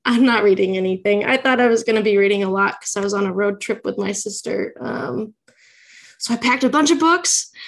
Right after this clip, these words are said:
and then we just ended up talking the whole time. So I, I am currently not reading anything. There are plans, hopefully, for next time, but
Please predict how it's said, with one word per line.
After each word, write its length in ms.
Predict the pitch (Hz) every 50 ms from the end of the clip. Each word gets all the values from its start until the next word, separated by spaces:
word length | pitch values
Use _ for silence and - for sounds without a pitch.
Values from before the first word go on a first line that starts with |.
| - - - - - - -
and 80 | 277
then 80 | 302 320
we 80 | 349
just 180 | 339 370 - -
ended 180 | 381 370 370 415
up 120 | 427 -
talking 360 | - 508 508 466 - - 202
the 80 | 208 208
whole 120 | 208 214
time. 280 | 208 226 208 - - 233
So 200 | 240 - - -
I, 400 | - 311 339 - - 151 - - - -
I 120 | - 277 262
am 260 | 262 262 254 254 254 254
currently 760 | - - 277 233 240 233 226 226 226 220 214 208 208 220 - - _ -
not 260 | - 214 - - -
reading 260 | - - - - - -
anything. 420 | - - - - - - - -
There 120 | 208 262 277 269
are 60 | 277
plans, 720 | 277 - 269 240 233 226 220 214 220 233 233 233 - - _
hopefully, 440 | - 233 - - - - 202 202 208
for 120 | 208 214
next 280 | 208 196 196 - - -
time, 400 | - 190 185 180 185 190 196 190
but 300 | - - - - -